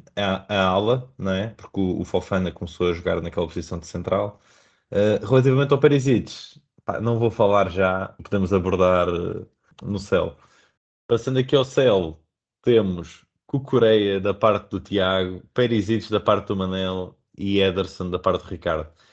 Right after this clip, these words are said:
Eu aqui, por tudo aquilo que já foi falado, vou, vou dar a mão palmatória e vou dizer o Cucurella da parte do Tiago, acho que ganha aqui o céu,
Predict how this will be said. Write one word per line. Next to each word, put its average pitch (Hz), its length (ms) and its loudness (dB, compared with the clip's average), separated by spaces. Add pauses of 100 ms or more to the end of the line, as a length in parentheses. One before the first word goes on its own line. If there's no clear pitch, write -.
(240)
Eu 120 100 4
aqui, 120 180 0
por - 140 -10
tudo 127 180 0
aquilo 123 220 2
que 113 60 -4
já 117 100 4
foi 110 160 -4
falado, 104 840 -2
vou, 107 680 2
vou 104 260 -2
dar 104 160 4
a 104 60 0
mão 101 160 -2
palmatória 98 640 0
e 90 40 0
vou 92 160 -4
dizer 92 440 -2 (400)
o 101 100 -6
Cucurella 95 720 2
da 95 140 0
parte 98 300 0
do 95 80 -6
Tiago, 92 580 -2
acho 95 320 -6
que 92 80 -14
ganha 95 360 -2
aqui 90 200 -8
o 92 80 -2
céu, 95 440 -2